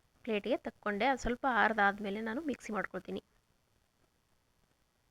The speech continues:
ಇದನ್ನೆಲ್ಲ ನುಣ್ಣಗೆನೆ ಮಿಕ್ಸಿ ಮಾಡ್ಕೋಬೇಕು. ಗೋಡಂಬಿ, ಕೊಬ್ಬರಿ ಎಲ್ಲ ಇತ್ತಲ್ವ ಅದನ್ನು ನುಣ್ಣಗೆನೆ ಮಿಕ್ಸಿ ಮಾಡ್ಕೋಬೇಕು.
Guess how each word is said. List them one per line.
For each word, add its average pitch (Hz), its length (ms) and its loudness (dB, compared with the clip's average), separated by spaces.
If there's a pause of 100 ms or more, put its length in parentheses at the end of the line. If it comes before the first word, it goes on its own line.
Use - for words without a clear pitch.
(1400)
ಇದನ್ನೆಲ್ಲ 226 340 -2 (140)
ನುಣ್ಣಗೆನೆ 226 480 -2 (100)
ಮಿಕ್ಸಿ - 280 -6
ಮಾಡ್ಕೋಬೇಕು. 202 460 -6 (920)
ಗೋಡಂಬಿ, 202 380 -2 (100)
ಕೊಬ್ಬರಿ 202 320 -4
ಎಲ್ಲ 196 80 -2 (100)
ಇತ್ತಲ್ವ 208 300 -6 (1040)
ಅದನ್ನು 233 340 -4
ನುಣ್ಣಗೆನೆ 254 580 0 (1300)
ಮಿಕ್ಸಿ 214 320 -4
ಮಾಡ್ಕೋಬೇಕು. - 480 -6